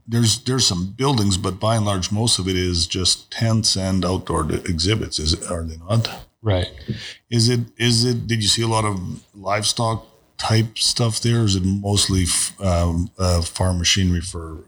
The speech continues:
Speaker 1: croplands and stuff like that?
Speaker 2: There was a bunch of farm machinery. Um,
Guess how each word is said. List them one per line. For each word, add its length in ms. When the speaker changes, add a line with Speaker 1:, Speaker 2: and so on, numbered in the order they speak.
Speaker 1:
croplands 680
and 80
stuff 280
like 120
that? 300
Speaker 2:
There 100
was 120
a 60
bunch 400
of 100
farm 300
machinery. 680
Um, 600